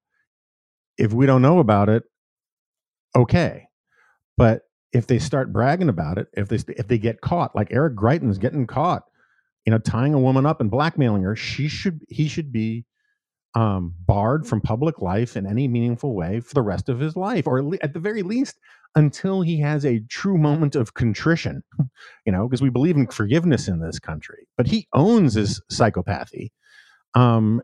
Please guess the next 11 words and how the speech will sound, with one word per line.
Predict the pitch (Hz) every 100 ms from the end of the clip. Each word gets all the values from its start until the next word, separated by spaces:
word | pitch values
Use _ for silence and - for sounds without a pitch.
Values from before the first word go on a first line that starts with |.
| -
and | 131 135
the |
Republican | 135 147 165 160
Party | 139 131 127 113
is, | 104 113 -
is | 113 101
beclowning | 101 - - 165 143 131 175 208 147
itself | 95 - 107 92
in | 101 95
Missouri | 95 107 151 185 107 - 117 _ _ _ _ _ -
for | - 143 135 131